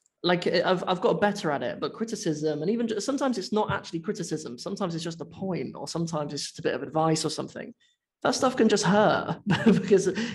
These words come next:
'cause you just put time in, in, in it, and it's front of a lot of people. And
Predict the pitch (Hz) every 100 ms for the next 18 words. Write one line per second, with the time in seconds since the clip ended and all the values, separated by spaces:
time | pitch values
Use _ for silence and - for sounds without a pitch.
0 | - 185 196 202 214 220 202 202 208 180
1 | 151 143 147 - 151 113 113 147 - 220
2 | 139 151 156 143 147 190 190 131 98 107
3 | 104